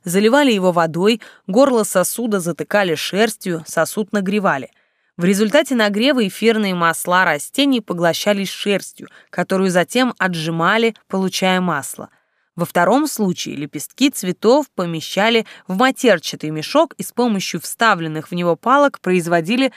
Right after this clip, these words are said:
холодный отжим масла. В третьем случае растительное сырьё засыпали в широкий сосуд с маслом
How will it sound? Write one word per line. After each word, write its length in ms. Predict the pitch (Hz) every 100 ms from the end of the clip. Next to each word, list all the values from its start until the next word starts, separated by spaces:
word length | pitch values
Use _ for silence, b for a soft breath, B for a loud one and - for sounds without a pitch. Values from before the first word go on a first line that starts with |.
| B
холодный 760 | - 220 208 202 214 240 277
отжим 520 | 233 160 147 180 190 B B
масла. 600 | 220 226 151 - 107 - _ _ _ _ _
В 80 | -
третьем 400 | 180 262 302 226
случае 480 | - 160 147 - -
растительное 640 | 160 - 262 240 226 190
сырьё 500 | 175 - 165 151 202
засыпали 640 | 240 214 - 165 185 202 180
в 40 |
широкий 440 | - 175 185 170
сосуд 480 | 143 147 147 165 156
с 80 | -
маслом 500 | 165 233 277 277 254